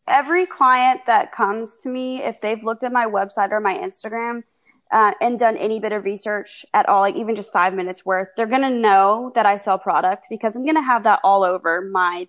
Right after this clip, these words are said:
media so that they know that that's where my value is at. So they're gonna see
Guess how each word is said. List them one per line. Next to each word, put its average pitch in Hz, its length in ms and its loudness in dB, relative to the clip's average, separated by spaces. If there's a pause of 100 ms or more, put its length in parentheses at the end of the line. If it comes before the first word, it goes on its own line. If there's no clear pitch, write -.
media 185 540 2 (340)
so - 160 -2
that 208 300 0
they 240 240 0
know 208 680 0 (120)
that 202 320 2
that's 196 300 0
where 202 140 0
my 185 180 0
value 165 460 0
is 160 140 -8
at. - 220 -6
So - 80 -16
they're 208 140 -2
gonna 254 220 0
see 208 320 -8